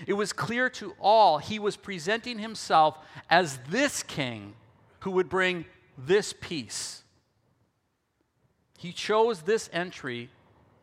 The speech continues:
for his declaration. Every Jew would know Zechariah's messianic prophecy. That's why the crowds hailed Jesus as their king, shouting, "Hosanna, blessed is he who comes in the, in the name of the Lord."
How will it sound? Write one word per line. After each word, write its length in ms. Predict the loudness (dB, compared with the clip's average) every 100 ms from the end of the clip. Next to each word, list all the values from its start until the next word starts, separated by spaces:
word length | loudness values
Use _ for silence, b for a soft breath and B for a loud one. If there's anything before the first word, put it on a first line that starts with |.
| _
for 140 | -6
his 120 | -4
declaration. 760 | -2 -2 -2 -6 -6 -8 -12 -16 _ _ _ _ _ _ _ _ _ _ _ _ _ _ _
Every 260 | 6 6 4
Jew 320 | -2 -4 -2
would 160 | -2 0
know 180 | 0
Zechariah's 720 | 2 4 4 4 6 6 4
messianic 600 | 0 -6 -4 -4 -4 -4 -2
prophecy. 580 | 0 0 -4 -14 -16 -18 _ _ _ _ _ _ _
That's 200 | 0 4
why 140 | 6 6
the 100 | 6
crowds 400 | 6 6 6 2 B B
hailed 380 | 2 4 4 0
Jesus 420 | -8 -8 -8 -2
as 320 | 4 4 4
their 100 | -4
king, 340 | -4 -6 -6
shouting, 400 | -2 2 2 2 B B B
"Hosanna, 680 | 2 2 2 4 4 4 4
blessed 360 | 6 6 4
is 200 | -4 -4
he 160 | -4 -6
who 100 | -6
comes 380 | 0 0 0 -4
in 80 |
the, 180 | -6 -4
in 140 | -4 -4
the 80 |
name 260 | -4 -4 -4
of 40 | -2
the 80 |
Lord." 460 | -2 2 2 2 -2